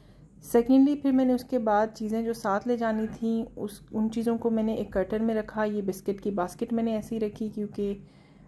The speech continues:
बच्चे biscuits बहुत शौक से खाते हैं। साथ cold drinks रखी मैंने, ketchup चाहिए थी, चाय के लिए मैंने चीज़ें रखी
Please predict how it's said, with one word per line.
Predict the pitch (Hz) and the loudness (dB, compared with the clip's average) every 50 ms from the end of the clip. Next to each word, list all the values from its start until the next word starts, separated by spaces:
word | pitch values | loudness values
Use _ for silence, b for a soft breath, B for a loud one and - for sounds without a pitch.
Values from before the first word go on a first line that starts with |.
| B - | B -4
बच्चे | 208 214 214 214 - - 240 240 | -2 -2 -2 -2 2 2 4 4
biscuits | 226 226 214 - - - 233 233 - - - - - - | 4 2 -2 -2 -4 -4 -4 -4 -4 -8 -14 -14 -14 -10
बहुत | 202 - 220 220 | -4 -2 -2 -2
शौक | 220 - 226 202 202 - | -2 -2 -2 -2 -2 -2
से | - 240 | -4 -4
खाते | 233 - 220 220 208 - 220 214 | -2 -2 -2 -2 -2 -2 -4 -4
हैं। | 214 214 220 220 220 220 214 - - - | -4 -2 -2 -2 -2 -2 -2 -4 -6 -12
साथ | - - 214 208 202 202 - - | -8 -4 -2 -2 -2 -2 -2 0
cold | 196 196 202 | 0 0 2
drinks | 202 220 226 226 220 - - | 2 0 0 0 -2 -4 -4
रखी | 226 214 220 - - 226 | -6 -6 -6 -4 -2 -2
मैंने, | 220 214 214 208 208 208 208 | 0 0 0 0 0 -2 -2
ketchup | 208 - 196 196 196 - 220 220 - - - | -4 -4 -6 -6 -4 -4 -4 -6 -6 -8 -6
चाहिए | 226 214 208 208 208 214 | -4 -2 0 0 0 -2
थी, | 208 - - 208 208 208 B B B B B B B - - - | -4 -4 -6 -4 -4 -4 B B B B B B B -20 -4 2
चाय | - 220 208 226 254 | 4 6 6 6 4
के | 254 269 254 | 2 0 0
लिए | 240 226 220 214 | 0 0 0 0
मैंने | 208 202 202 196 202 | 0 -2 -2 -4 -4
चीज़ें | 202 - 196 190 196 214 214 | -6 -6 -6 -4 -4 -4 -4
रखी | 214 208 - - 226 214 214 214 214 | -4 -6 -8 -8 -6 -6 -6 -6 -8